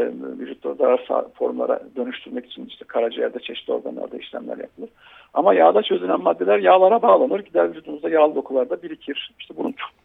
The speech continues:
çeşitli örnekleri var. İşte iyi bilinen örnek D D T'dir örneğin. E,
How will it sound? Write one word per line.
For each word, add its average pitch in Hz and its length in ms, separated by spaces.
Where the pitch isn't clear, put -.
çeşitli 143 360
örnekleri 151 500
var. 101 180
İşte - 220
iyi 131 140
bilinen 123 220
örnek 131 280
D 123 180
D 127 100
T'dir 117 340
örneğin. 101 420
E, 110 340